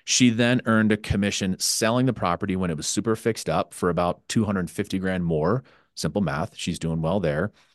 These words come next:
And then because she's such a good agent, she's able to take care of this family. They then wanted to, one of the brothers wanted to buy their own new property. So she then found them a home within a four-month time span. So it's a cool, truly win-win type of scenario.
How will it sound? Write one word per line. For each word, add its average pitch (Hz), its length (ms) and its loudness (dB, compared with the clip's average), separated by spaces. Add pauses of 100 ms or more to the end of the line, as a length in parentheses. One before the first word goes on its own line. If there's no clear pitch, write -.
(160)
And 113 140 4
then 110 100 2
because 113 300 -2
she's - 200 -4
such - 220 -2
a 110 40 -2
good 95 180 0
agent, 104 340 4
she's 101 220 -2
able 101 180 2
to 87 80 2
take 104 280 -2
care - 120 -2
of 98 80 0
this 92 160 -2
family. 107 540 0 (340)
They 113 380 4
then 95 420 2
wanted 90 360 0
to, 95 180 0
one 101 180 0
of 107 80 0
the 95 60 -2
brothers 92 440 0
wanted 82 300 -4
to 87 220 -2
buy 85 180 0
their 92 140 4
own 95 160 4
new 101 100 6
property. 104 540 -2 (240)
So - 100 2
she 123 200 4
then 113 200 2
found 135 460 2
them 117 160 6
a 110 40 4
home 107 380 2 (240)
within 113 480 2
a 113 40 -2
four-month 110 360 2
time 110 220 -2
span. 69 420 -10
So 107 380 4
it's - 160 0
a 127 40 4
cool, 151 580 6
truly 127 460 2
win-win 92 380 0
type 87 220 -4
of 82 100 -6
scenario. 92 640 2